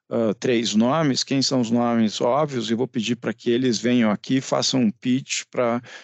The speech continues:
dizer qual que é a experiência que eles têm nesse setor, qual que é a visão que eles têm, ah, sobre essa potencial transação, ah, que eu tô avaliando,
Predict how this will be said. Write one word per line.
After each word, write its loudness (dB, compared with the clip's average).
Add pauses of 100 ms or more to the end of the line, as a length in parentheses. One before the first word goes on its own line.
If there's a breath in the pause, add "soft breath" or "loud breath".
(140 loud breath)
dizer 0
qual -2
que -6
é 2
a 2
experiência 0
que -8
eles 0
têm 2
nesse 2
setor, 0 (280 loud breath)
qual 0
que -4
é 2
a 2
visão 0
que -4
eles 0
têm, 2 (100)
ah, 2
sobre 0
essa 0
potencial -2
transação, 0 (360 loud breath)
ah, 0
que -4
eu 0
tô 0
avaliando, 0